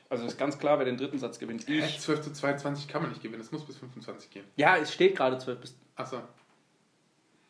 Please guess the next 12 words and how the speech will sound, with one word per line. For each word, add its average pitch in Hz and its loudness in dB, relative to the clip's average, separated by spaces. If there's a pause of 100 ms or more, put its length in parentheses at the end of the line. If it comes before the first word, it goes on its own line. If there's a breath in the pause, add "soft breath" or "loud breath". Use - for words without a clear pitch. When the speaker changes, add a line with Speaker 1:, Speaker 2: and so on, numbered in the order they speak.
(3500 soft breath)
Speaker 1:
Da 117 -4
steht 147 0
aber 165 4
schon 165 -2
eins 165 4
eins. 180 2 (600 soft breath)
Obwohl 131 2
da 147 8
steht 165 2
zwölf 165 6
zu 156 -10
zweiundzwanzig. 165 0